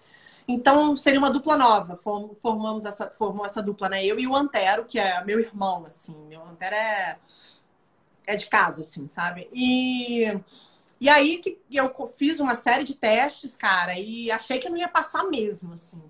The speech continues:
Toda vez que eu ia fazer o teste, eu voltava pra casa achando que eu tinha ido muito mal.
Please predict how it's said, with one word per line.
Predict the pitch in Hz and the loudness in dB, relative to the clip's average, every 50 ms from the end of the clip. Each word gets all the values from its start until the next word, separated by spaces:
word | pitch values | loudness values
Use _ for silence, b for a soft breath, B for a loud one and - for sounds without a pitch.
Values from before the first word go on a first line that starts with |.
| _ | _
Toda | - 262 285 370 349 | -2 0 0 0 0
vez | 349 339 339 | -2 -4 -6
que | - 320 | -4 -4
eu | |
ia | 285 285 | -4 -2
fazer | 285 247 226 247 | -2 -2 -2 -2
o | 240 240 | -4 -4
teste, | - - 208 214 233 - 262 | -2 -2 0 0 -2 -4 -6
eu | 233 | -8
voltava | 247 247 - 233 233 240 | -6 -6 -4 -4 -4 -6
pra | - 233 | -8 -8
casa | - - 226 220 226 | -6 -6 -6 -6 -6
achando | 226 - 226 226 233 | -8 -6 -6 -4 -2
que | - 226 | -2 -4
eu | 226 | -2
tinha | - 240 233 | 0 0 0
ido | 226 226 233 | 2 2 2
muito | 226 226 240 247 254 - 294 | 2 2 2 0 0 2 4
mal. | 262 220 175 165 160 - - | 6 6 6 6 4 0 -4